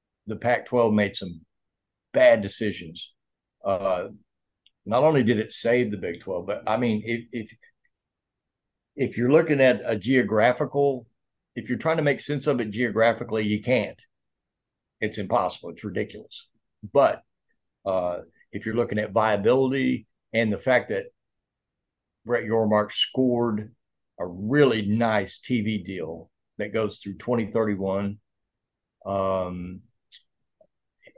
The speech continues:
and, you know, I wrote about this a couple of weeks ago, but it, it really surprises me and disappoints me that more people aren't upset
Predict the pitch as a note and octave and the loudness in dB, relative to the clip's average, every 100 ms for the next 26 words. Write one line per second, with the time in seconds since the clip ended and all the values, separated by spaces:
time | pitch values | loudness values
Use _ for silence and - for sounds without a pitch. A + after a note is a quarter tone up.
0 | - A2 A2 A2 G#2+ G#2 G#2 - _ A#2 | -8 -4 -2 0 0 -2 -6 -10 _ -6
1 | G#2+ F#2 A2 C#3 C#3+ A2+ G#2+ A#2 G#2+ - | -2 2 4 6 8 6 4 -2 -4 -2
2 | A2 G2 A2+ A2 - G2+ F#2+ G#2 - C3+ | -2 -2 -4 -4 -4 -4 -2 -4 -4 -6
3 | C3+ C3 A#2+ D#3 F#3 - - G#2 G2+ G#2+ | -4 -4 0 2 2 0 -4 0 0 0
4 | A2 G2+ A2+ A2+ A2 G#2+ G#2+ G#2 - A2 | -2 -4 -2 0 0 -2 -2 -4 -2 -2
5 | G#2 G#2 G2 F#2+ - A2+ G#2 - A2+ G2+ | -2 -2 -2 -4 -4 -2 -2 -2 -4 -4
6 | G2 G2+ G2+ G2 G2+ - F#2 F#2+ G2 | -4 -2 -2 -4 -6 -8 -6 -6 -6